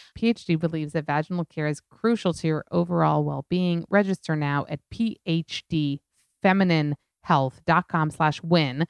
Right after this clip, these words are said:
to receive a free summer gift basket, which contains lifestyle products at a retail value of over one hundred dollars,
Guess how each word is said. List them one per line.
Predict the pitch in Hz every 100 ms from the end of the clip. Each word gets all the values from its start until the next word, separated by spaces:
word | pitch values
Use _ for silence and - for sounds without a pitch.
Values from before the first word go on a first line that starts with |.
| _ _ -
to |
receive | 175 - 190 180
a | -
free | - _ 240 247 160 147
summer | - 165 156
gift | 156 147 -
basket, | 143 135 - 143 131
which | 147
contains | - 151 147 143 143 -
lifestyle | 170 190 196 - 180 175
products | - 139 135 131 -
at | 165
a | 156
retail | 156 170 190 175
value | 160 147 151 151 156 - -
of | 170 -
over | 165 151 147
one | 151
hundred | 151 160 160
dollars, | 175 185 165 143